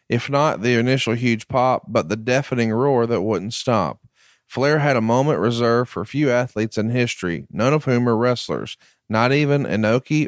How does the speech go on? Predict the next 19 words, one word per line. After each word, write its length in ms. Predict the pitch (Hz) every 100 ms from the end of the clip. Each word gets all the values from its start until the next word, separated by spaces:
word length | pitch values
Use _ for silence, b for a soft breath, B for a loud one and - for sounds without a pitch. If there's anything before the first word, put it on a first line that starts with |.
| -
or 140 | 113
El 120 | 107
Santo, 640 | 113 139 131 123 104 65 - _ _ _ -
the 100 | 107
modern 320 | 113 139 160
equivalent 640 | 147 156 143 127 127 - _ _ _ -
of 200 | 113 107
the 80 | 104
day 280 | 117 127 123
when 160 | 113
a 100 | 101
dying 580 | 101 113 127 135 131 117
Lou 300 | 82 123 127
Gehrig 520 | 117 123 113 104 107
came 260 | - 123 131
to 60 | 120
the 80 |
Yankee 300 | 113 120 123
Stadium 580 | 110 127 120 110 92 95